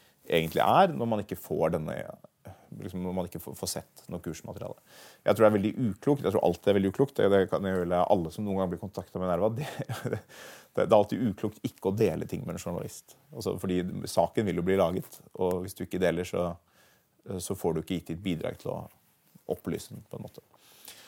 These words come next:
Så, men jeg, jeg tror det, det er et interessant punkt her, det er nettopp det du sier med at man har, eh, denne type aktører som, som er politiske. Dette er en aktivistorganisasjon som har en rekke ting på agendaen som er, eh, som en, hvor de ønsker å endre norsk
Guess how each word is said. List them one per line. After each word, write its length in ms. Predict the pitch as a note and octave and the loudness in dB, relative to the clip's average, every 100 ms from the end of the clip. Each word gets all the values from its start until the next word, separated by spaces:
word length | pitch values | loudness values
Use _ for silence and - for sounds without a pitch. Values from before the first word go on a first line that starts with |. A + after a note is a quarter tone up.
| - | 4
Så, 160 | B2 C3 | 8 8
men 140 | D3+ | 8
jeg, 120 | D3+ C3 | 8 8
jeg 80 | C#3+ | 8
tror 120 | C#3 | 6
det, 60 | C#3+ C#3 | 6 8
det 60 | |
er 80 | C#3 | 6
et 20 | C#3 | 4
interessant 320 | C#3 C3+ A#2 | 0 0 0
punkt 200 | A2 G2+ | 0 6
her, 100 | D3+ | 8
det 40 | A#2 | 8
er 40 | |
nettopp 160 | G2+ G2+ | 2 0
det 80 | G#2+ | 0
du 40 | |
sier 200 | - E2+ | 0 0
med 100 | D#2+ | 0
at 80 | F2+ | 2
man 200 | G2+ G2 G2 - - - | 2 2 -6 -18 -20 -4
har, 320 | - F2+ F#2 - _ _ _ _ _ - | 4 8 8 6 _ _ _ _ _ -2
eh, 460 | F#2 F#2 F#2 F#2 F#2 E2 - _ _ _ _ _ _ _ _ - A2+ | 2 2 2 -2 -4 -8 -12 _ _ _ _ _ _ _ _ -10 4
denne 220 | B2 F2+ F#2 | 4 6 0
type 200 | A2 F#2+ | -2 -2
aktører 440 | - F#2 A#2 A2 - - | 0 4 6 4 0 -6
som, 320 | - G2+ G2 - A2+ | 0 2 2 -4 -4
som 500 | G2+ F#2+ F#2 F#2 F#2 | -4 -2 -2 -4 -4
er 540 | F2 F2 E2 E2+ B2 G2 - - A2 | -4 -2 0 6 6 4 -8 -14 -2
politiske. 500 | D3 E2+ - - F#2+ | 0 0 -4 -4 0
Dette 200 | F2+ F2+ | 0 0
er 40 | F2+ | 0
en 60 | |
aktivistorganisasjon 1040 | E2+ G2+ D#2+ - - E2 D#2 - - F2 E2+ | -2 -4 -6 -8 -4 -4 -4 -8 -6 -6 -6
som 140 | F2 | -6
har 200 | E2 E2 - _ - _ _ | -4 -6 -8 _ -20 _ _
en 160 | - F#2+ | -4 -4
rekke 240 | F#2 - | -2 -6
ting 160 | E2 D#2+ | -6 -2
på 100 | F2 | 0
agendaen 340 | E2+ D#2 D#2 D#2+ | 0 -2 -6 -8
som 160 | F2 D#2+ | -4 -2
er, 160 | D#2 - _ _ _ | -4 -6 _ _ _
eh, 140 | E2+ E2+ | -8 -6
som 140 | G2 | -4
en, 100 | F2+ | -4
hvor 160 | F2+ F2+ | -2 0
de 80 | E2+ | 0
ønsker 220 | - D#2+ | 0 0
å 60 | - | 0
endre 360 | F2+ D2+ - E2+ | -2 -6 -8 -10
norsk 180 | - | -12